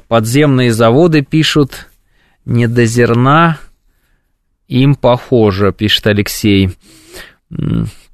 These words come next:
«Маме большой привет, у молодёжи это высшее оскорбление», пишет Миша Николаев. Ну, наверное, всё зависит от контекста, Миша, я так понимаю. У нас контекст добрый и, э, без всяких там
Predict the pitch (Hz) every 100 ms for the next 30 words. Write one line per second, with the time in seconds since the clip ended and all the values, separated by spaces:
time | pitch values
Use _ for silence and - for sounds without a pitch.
0 | _ _ _ _ _ - 107 131 143 127
1 | 120 123 - 120 127 123 147 185 139 131
2 | 131 131 165 170 156 135 131 123 127 156
3 | - 135 - 131 135 135 131 113 95 104
4 | - 117 110 - 110 104 110 110 98 95
5 | - _ _ _ _ _ _ - 151 170
6 | 175 175 175 - 160 160 151 156 - 160
7 | 151 123 - 101 98 95 104 101 101 104
8 | 101 95 98 101 110 107 - 120 127 175
9 | - 139 135 160 - - 120 120 160 139
10 | 117 104 101 - 104 107 107 101 98 98
11 | 95 92 90 107 - - - 107 - 107
12 | 98 - 85 90